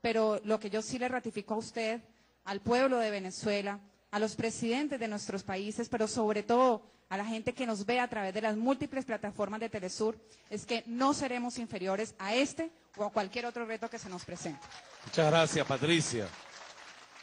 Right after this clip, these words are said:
Speaker 2: Y verdaderamente tenemos que decir que ustedes saben que Telesur es de los proyectos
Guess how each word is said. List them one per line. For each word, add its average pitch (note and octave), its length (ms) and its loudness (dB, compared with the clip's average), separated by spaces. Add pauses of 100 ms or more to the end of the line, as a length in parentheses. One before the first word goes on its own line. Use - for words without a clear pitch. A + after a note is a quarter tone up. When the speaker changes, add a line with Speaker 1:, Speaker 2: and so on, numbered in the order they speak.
(240)
Speaker 2:
Y C#3+ 400 4
verdaderamente F3 1080 6 (1200)
tenemos D3+ 340 2
que F3+ 100 0
decir F3 640 4
que C3 360 -2 (440)
ustedes D#3+ 360 -2
saben F#3 240 2
que F3+ 120 -6
Telesur E3 640 2 (720)
es C#3 140 -6
de E3+ 120 -4
los D#3+ 320 4 (120)
proyectos E3+ 840 0